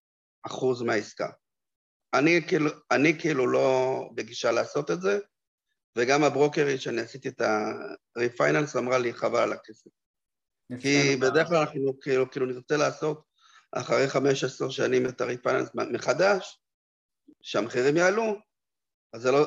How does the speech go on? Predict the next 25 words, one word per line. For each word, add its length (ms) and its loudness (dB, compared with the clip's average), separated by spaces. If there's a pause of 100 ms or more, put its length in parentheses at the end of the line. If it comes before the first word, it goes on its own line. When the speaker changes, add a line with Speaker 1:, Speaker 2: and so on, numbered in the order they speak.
Speaker 1:
אז 140 0
זה 120 0
לא, 500 2
אין 120 -4
לזה 300 -4
ערך. 300 -18 (160)
אבל 200 -6
שכל 300 0
אחד 240 0
יעשה 200 0
את 80 -8
החישובים. 560 -6 (1040)
Speaker 2:
אוקיי. 460 -4 (500)
אה, 200 4
"הסכום 280 -2
החודשי, 260 -6 (420)
חודשי 360 -6
שנשאר 360 -4
הוא 200 2
לאחר 360 0
חברת 360 -2
הניהול?" 540 -4
התשובה 380 -4
היא 360 -4
כן. 180 -4